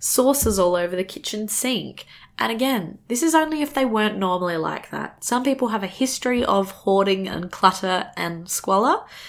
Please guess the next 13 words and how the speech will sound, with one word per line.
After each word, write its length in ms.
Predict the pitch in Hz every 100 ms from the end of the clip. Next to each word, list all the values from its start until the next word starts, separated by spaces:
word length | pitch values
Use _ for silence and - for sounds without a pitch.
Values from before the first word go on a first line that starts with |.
| - - - -
which 160 | 202
is 80 | 170
a 60 | 175
whole 300 | 208 220 233
separate 340 | - - -
conversation. 680 | 175 190 190 156 - 240 320 - - - - - _
But 100 | 220
if 160 | 269 294
that's 260 | - - 262
not 200 | 240 208
normal 340 | 196 202 214
for 300 | - 170 160
them, 320 | 160 175 254